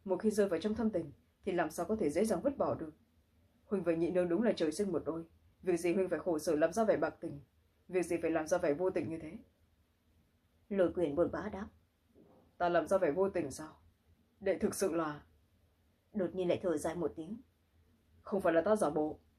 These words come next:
Speaker 1: mà là ta chỉ còn một tấm thân tàn thôi, muốn hữu tình cũng không được.
Speaker 2: Thích Thiếu Thường lại vô cùng kinh ngạc. Đường Văn Tử đang nghe trộm bên ngoài,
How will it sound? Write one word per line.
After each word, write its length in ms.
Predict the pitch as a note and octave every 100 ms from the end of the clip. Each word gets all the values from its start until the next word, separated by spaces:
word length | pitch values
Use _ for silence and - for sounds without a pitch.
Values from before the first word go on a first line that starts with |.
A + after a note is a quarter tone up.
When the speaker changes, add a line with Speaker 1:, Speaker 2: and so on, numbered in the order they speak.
| _ -
Speaker 1:
mà 120 | E3+
là 100 | E3
ta 120 | E3+ F#3+
chỉ 100 | F3+
còn 160 | E3
một 80 | E3+
tấm 140 | E3+ A#3+
thân 180 | C#4 G#3+
tàn 240 | E3+ C#3
thôi, 240 | D3 F#3+ G3 _ _ _
muốn 160 | F#3+ G#3+
hữu 200 | A#3 C#4
tình 120 | E3+
cũng 120 | D3+
không 160 | A3+ C4
được. 200 | E3 - _ _ _ _ _ _ _ _ _ _ _ _ _
Speaker 2:
Thích 160 | - A3+
Thiếu 120 | G3+
Thường 180 | G#3 F#3
lại 100 | E3
vô 140 | E3+
cùng 220 | F3+ F3+ D3+
kinh 180 | G#3+ G3+
ngạc. 160 | D#3 - _ _ - _ -
Đường 180 | G3 E3
Văn 160 | F#3+
Tử 120 | A3
đang 180 | - F3+
nghe 160 | F#3 E3+
trộm 160 | G3 -
bên 140 | A3+
ngoài, 260 | G#3 E3